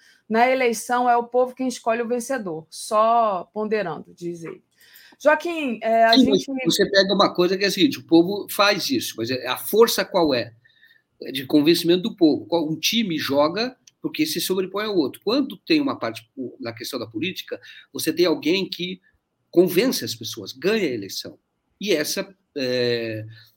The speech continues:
Speaker 2: e, e isso que eu tô dizendo, vai ganhar isso agora. Se você não consegue, você percebe que esse ator político, esse grupo político, essa mensagem política já ganhou, você vai culpar o juiz se eventualmente você perder.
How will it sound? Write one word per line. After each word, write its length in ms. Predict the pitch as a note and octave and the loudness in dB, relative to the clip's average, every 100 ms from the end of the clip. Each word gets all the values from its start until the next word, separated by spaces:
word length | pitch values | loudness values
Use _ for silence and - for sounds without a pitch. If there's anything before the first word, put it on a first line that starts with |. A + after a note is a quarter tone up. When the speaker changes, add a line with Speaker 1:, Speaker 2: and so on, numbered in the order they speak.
| _ | _
Speaker 2:
e, 200 | C3 C3+ | 0 2
e 580 | C3+ C3+ C3 C3 C3 C#3 | 4 2 0 -4 -4 -6
isso 140 | C3 | -2
que 40 | E3+ | -2
eu 60 | |
tô 100 | G3 | -2
dizendo, 260 | F3+ E3 A#2+ | 0 2 2
vai 100 | D3 | 0
ganhar 200 | F3 F#3+ | 0 0
isso 120 | F3 | -2
agora. 200 | D3 C#3+ - - | -2 -2 -6 -6
Se 180 | - A#3 | -2 0
você 300 | A3+ A3 D4 | 0 0 2
não 160 | C#4+ C4 | 2 2
consegue, 540 | G3+ - - C3+ B2+ | -2 -2 0 -2 -2
você 200 | B2+ F3 | -6 -6
percebe 600 | F#3+ E3+ - C#3+ C3 E3+ | -4 -6 -4 -2 -2 -6
que 280 | - C3+ B2+ - - _ | -8 -6 -8 -12 -20 _
esse 320 | C3+ D#3 - | -2 -2 0
ator 400 | E3+ - G3 G3+ - | -4 -2 -2 -2 -4
político, 400 | D3+ C3+ - C3 | -4 -4 -4 -8
esse 140 | D#3 | -8
grupo 320 | D#3+ A3 F#3 | -6 -6 -4
político, 280 | C#4 B2+ - | -2 -2 -4
essa 160 | - D#3+ | -6 -4
mensagem 480 | D3 F#3 G3+ F#3 | -2 -2 -6 -8
política 440 | F3 C3+ A#2+ - A#2 | -8 -8 -8 -8 -6
já 160 | E3 | -6
ganhou, 540 | F#3 F3 C#3 F#3+ F3+ - - _ | -4 -4 -2 -2 -4 -8 -20 _
você 160 | E3 F3 | -12 -8
vai 140 | F3 | -8
culpar 300 | E3+ F#3 E3 | -8 -8 -6
o 80 | E3+ | -6
juiz 340 | E3 E3 D#3+ - | -6 -4 -4 -4
se 80 | |
eventualmente 420 | E3 E3+ D#3 C3+ - | -6 -4 -6 -6 -10
você 220 | D3+ D#3+ | -12 -10
perder. 400 | F3 E3+ A2 | -12 -10 -12